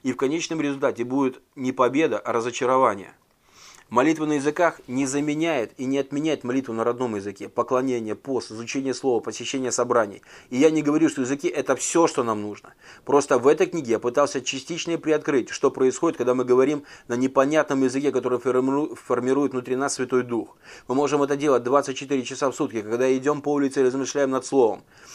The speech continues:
На языках можно молиться когда угодно, даже нужно, но я, но у нас должно быть специально посвящённое время для этого.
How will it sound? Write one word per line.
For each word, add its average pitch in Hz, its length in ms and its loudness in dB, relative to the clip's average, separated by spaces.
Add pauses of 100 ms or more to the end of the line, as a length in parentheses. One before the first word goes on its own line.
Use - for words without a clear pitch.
(180)
На 120 80 -4
языках 139 260 0
можно 143 260 0
молиться 143 360 2
когда 139 180 2
угодно, 147 300 2
даже 135 240 0
нужно, 123 280 -2
но 107 120 -4
я, 147 400 2 (720)
но 135 360 0
у 135 140 -2
нас 135 300 2
должно 123 320 2
быть 127 260 -2
специально 139 540 -2
посвящённое 135 520 -6
время 123 260 -2
для 101 160 -4
этого. 98 300 -10